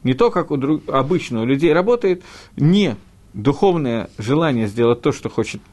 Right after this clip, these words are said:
от меня хочет Творец, а то, что я хочу понять и решить сам, что именно я буду делать.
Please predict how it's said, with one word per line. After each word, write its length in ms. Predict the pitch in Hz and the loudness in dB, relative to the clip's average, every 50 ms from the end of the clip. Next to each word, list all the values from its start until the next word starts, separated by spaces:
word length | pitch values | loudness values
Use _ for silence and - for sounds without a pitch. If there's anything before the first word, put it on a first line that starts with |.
| - 120 | -12 -8
от 200 | 123 123 - - | -6 -4 -2 0
меня 160 | 131 135 127 | 0 0 0
хочет 320 | - - 143 127 - - - | 0 -2 -2 -2 -4 -4 -2
Творец, 340 | 190 214 254 269 262 - - - - - - - - - | 0 0 2 0 -2 -4 -8 -18 -20 -20 -20 -20 -8 -2
а 260 | 214 214 247 269 277 - - - - - - - | 0 2 2 0 -2 -6 -12 -20 -20 -20 -6 0
то, 120 | - 220 | 0 0
что 180 | 233 - - 208 | 0 0 0 -2
я 60 | 196 | -2
хочу 300 | - 196 180 - - 190 | 0 -2 -2 -2 -2 -4
понять 480 | - - 160 165 190 226 254 240 - - | -2 -2 0 0 0 0 -2 -4 -4 -4
и 60 | - | -4
решить 320 | 165 165 151 - 180 165 - | -2 -2 -2 -2 -6 -6 -6
сам, 240 | - - 185 196 190 | -4 -2 -2 0 -2
что 200 | - - - 151 | -2 -2 -2 0
именно 280 | 147 160 156 139 139 135 | 0 0 0 -2 0 0
я 120 | 131 120 | 0 0
буду 180 | 123 123 123 107 | 0 0 -2 -2
делать. 340 | 110 107 92 78 76 76 | -2 -2 -2 -4 -6 -10